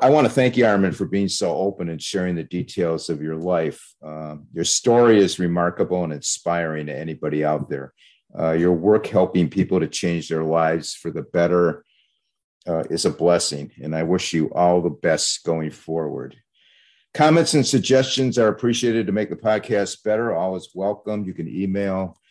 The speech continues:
us at it's a wrap with rap at gmail dot com. We have a website, it's a wrap with rap dot com, and you can go on, uh, the,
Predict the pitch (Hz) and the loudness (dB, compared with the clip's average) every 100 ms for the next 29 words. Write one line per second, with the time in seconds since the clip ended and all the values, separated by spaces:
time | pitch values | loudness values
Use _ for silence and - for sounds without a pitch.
0 | _ _ - 98 95 - - 95 95 - | _ _ -10 -6 -2 -2 -2 -6 -6 -6
1 | 82 85 92 - 85 78 90 92 92 73 | -4 -2 -4 -6 -10 -6 -2 -2 -2 -6
2 | - 85 85 82 82 78 - - 95 113 | -6 -6 -4 -6 -6 -8 -6 -2 2 2
3 | 147 - _ _ _ _ _ - - 95 | 0 -6 _ _ _ _ _ -20 -4 0
4 | 82 80 90 104 - 123 117 92 78 78 | 2 2 2 2 0 0 2 0 -6 -6
5 | 80 82 - 78 76 85 82 - _ _ | -4 -6 -6 -12 -6 -2 -2 -4 _ _
6 | - 78 69 - - 82 90 127 156 139 | -6 -4 -6 -12 -8 -2 0 0 -2 -6
7 | _ _ _ _ _ 85 82 78 - 82 | _ _ _ _ _ -6 -4 -4 -6 0
8 | 85 85 78 76 78 76 71 80 | 2 2 0 -4 -4 -4 -4 -8